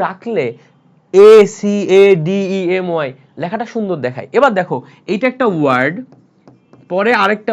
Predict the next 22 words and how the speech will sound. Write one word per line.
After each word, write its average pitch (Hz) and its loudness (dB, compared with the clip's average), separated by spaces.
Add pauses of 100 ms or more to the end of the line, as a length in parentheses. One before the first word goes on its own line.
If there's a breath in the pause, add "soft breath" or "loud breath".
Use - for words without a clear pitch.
ওয়ার্ড 139 -2
আছে। - -20 (420 soft breath)
So, - -12 (140)
দুইটা 254 0 (120)
ওয়ার্ডের 226 2
মাঝখানে 240 -6
আমি 233 -4
যেই 240 -6 (240)
স্পেসটা 247 -4
দিছি, 156 -8 (380 loud breath)
word 247 0
to 302 -8
word 277 0 (120)
space 254 -6
কতটুকু 240 -4 (100)
রাখলে 190 -4 (360 loud breath)
আমার 208 -4
টোটাল 226 2 (140)
লাইনটা 220 -2
দেখতে 196 -6 (120)
সুন্দর 180 -6 (100)
দেখায় 120 -10